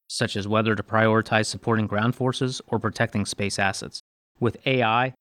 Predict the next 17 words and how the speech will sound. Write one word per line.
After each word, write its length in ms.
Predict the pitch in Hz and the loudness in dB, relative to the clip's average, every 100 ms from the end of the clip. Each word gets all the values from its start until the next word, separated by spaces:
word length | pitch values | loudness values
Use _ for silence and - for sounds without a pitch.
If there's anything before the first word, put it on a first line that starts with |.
| _ - | _ 0
Near-peer 440 | 120 127 - 135 | 4 4 6 4
competitors 680 | 127 110 - 117 117 123 123 | 4 0 2 2 4 0 0
are 80 | 95 | -2
devoting 400 | 98 95 110 110 | -2 0 2 2
considerable 640 | 107 98 - 120 117 113 | 0 -2 2 4 4 2
resources 640 | 101 110 - 113 - 120 - | 2 0 0 -2 -4 -8 -6
to 80 | 104 | -6
developing 680 | 101 104 107 104 104 101 | -2 0 0 0 -2 -2
A 140 | 117 117 | 0 2
I-driven 560 | 110 113 - 113 110 | 2 0 -2 -2 0
capabilities 760 | 107 113 - 92 101 110 120 123 | -2 -4 -4 -4 -4 -2 -4 -4
that 120 | 95 | -4
can 120 | - 104 | -4 -2
offset 360 | 101 104 - 107 | -2 0 -2 0
our 180 | 98 117 | 0 0
technological 720 | - - 107 98 95 - 95 | -2 -4 -2 -2 -4 -6 -8
advantages. 580 | 90 95 90 - - | -6 -6 -6 -10 -16